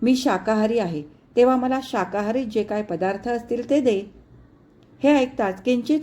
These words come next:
आश्चर्याने एकाने विचारलं, "म्हणजे तुम्ही खात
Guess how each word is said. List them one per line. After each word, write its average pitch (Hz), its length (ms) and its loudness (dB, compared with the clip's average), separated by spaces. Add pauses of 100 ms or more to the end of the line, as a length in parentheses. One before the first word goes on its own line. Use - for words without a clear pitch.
(140)
आश्चर्याने 247 640 0
एकाने 208 340 -4
विचारलं, 160 460 -6 (520)
"म्हणजे 254 460 4 (200)
तुम्ही 262 240 6
खात 247 200 -2